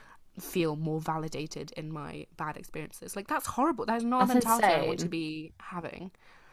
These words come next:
Speaker 2: Mm-hmm.
Speaker 1: But that is something that I know for sure that's the internet that's given me. It's something that I need to work on. I'm not gonna blame the internet, but, like, that it's, it's come from the internet, if you know what I mean.
Speaker 2: Yeah.
Speaker 1: You know, validation is important,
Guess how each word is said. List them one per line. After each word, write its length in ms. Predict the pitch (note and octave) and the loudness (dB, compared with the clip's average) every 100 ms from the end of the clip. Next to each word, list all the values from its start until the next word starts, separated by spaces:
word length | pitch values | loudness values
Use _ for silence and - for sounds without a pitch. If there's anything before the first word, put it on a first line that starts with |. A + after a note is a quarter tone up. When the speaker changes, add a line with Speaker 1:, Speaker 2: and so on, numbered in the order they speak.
| - _ - | -20 _ -2
Speaker 2:
Mm-hmm. 180 | F#3+ G3+ | 2 2
Speaker 1:
But 100 | F#3 | 4
that 140 | F#3+ | 4
is 100 | F3+ | 2
something 280 | F3+ F#3 F#3 | -2 -2 -4
that 100 | - - - | -6 -10 -4
I 120 | - F3+ | 0 0
know 220 | E3+ E3+ | 0 -2
for 120 | E3+ | -4
sure 300 | - F#3 D3+ | -4 -2 -2
that's 180 | D3 E3 | -6 -6
the 120 | D3+ | -6
internet 340 | - D#3+ - | -6 -6 -6
that's 100 | - | -8
given 240 | - E3 - | -8 -8 -8
me. 380 | - - D#3+ - - | -10 -10 -12 -12 -6
It's 80 | G#3 | 2
something 180 | C#4 A#3 | 6 6
that 100 | D3+ | 12
I 160 | F#3 | 12
need 140 | G3 F3 | 10 0
to 80 | D#3 | 6
work 300 | F3+ G3 - | 6 6 -2
on. 180 | - D#3 | -4 -2
I'm 80 | |
not 120 | F3 D#3 | -2 -2
gonna 160 | D#3+ | -4
blame 260 | D3+ D3 F3 | -2 -2 -2
the 60 | |
internet, 320 | - D#3 - - | -6 -8 -10 -6
but, 80 | |
like, 240 | D3+ C#3 - - - | -4 -4 -12 -10 -4
that 160 | C#3+ - | -2 -4
it's, 240 | - - - | -12 -12 -4
it's 200 | D#3+ - | -2 -2
come 260 | - E3+ | -4 -6
from 340 | - E3 D#3+ D#3 | -2 -2 -2 -4
the 80 | |
internet, 380 | - - - E3 - _ | -8 -10 -10 -10 -12 _
if 100 | - | -14
you 60 | D3 | -12
know 60 | D3+ | -10
what 80 | |
I 20 | - | -8
mean. 180 | - - - - - - - | -6 -6 -10 -14 -16 -14 -2
Speaker 2:
Yeah. 280 | F#3+ F3+ F#3 - - - - | 2 2 0 -6 -20 -18 -6
Speaker 1:
You 100 | A3+ | -2
know, 120 | F3+ | 0
validation 520 | F3+ G3 G3 F#3+ F#3 - - | 2 2 2 -4 -6 -10 -6
is 140 | F3 | -6
important, 640 | E3+ E3+ E3+ - C#3+ C#3+ | -4 -4 -6 -6 -8 -10